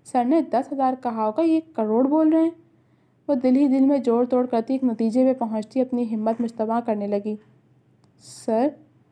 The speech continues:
उसने सरगोशी नुमा अंदाज में उसे पुकारा, तो वो जो दोनों हाथ उठाए दुआ में शामिल था, उसकी गैर मुतवक्के पुकार पे चौंका। "हम्म?" उसने हंकारा भरते हुए उसे मज़ीद बोलने का इशारा किया, तो वो ना समझी,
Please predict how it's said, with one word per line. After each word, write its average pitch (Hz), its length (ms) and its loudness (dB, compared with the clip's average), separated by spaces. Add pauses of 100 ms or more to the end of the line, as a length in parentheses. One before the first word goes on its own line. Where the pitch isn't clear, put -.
(240)
उसने 311 200 0
सरगोशी 277 460 0
नुमा 302 280 2
अंदाज 220 380 2
में 269 60 -2
उसे 269 140 -10
पुकारा, 226 400 -2
तो 226 120 -6
वो 285 120 0
जो 240 420 -2 (320)
दोनों 294 320 2
हाथ 277 180 0
उठाए 262 380 0
दुआ 226 280 -4
में 262 100 0
शामिल 240 400 -4
था, 233 280 -2 (300)
उसकी 294 260 0
गैर 247 200 0
मुतवक्के 262 520 -4
पुकार 220 340 -4
पे 247 120 -2
चौंका। 208 460 -6 (1900)
"हम्म?" 254 220 0 (3000)
उसने 330 200 0
हंकारा 277 480 2
भरते 254 340 0
हुए 254 260 0
उसे 262 160 -4
मज़ीद 233 300 -2
बोलने 226 320 -2
का 254 80 0
इशारा 226 380 0
किया, 233 180 -4
तो 262 120 -4
वो 262 100 0
ना 226 180 0
समझी, 233 500 -4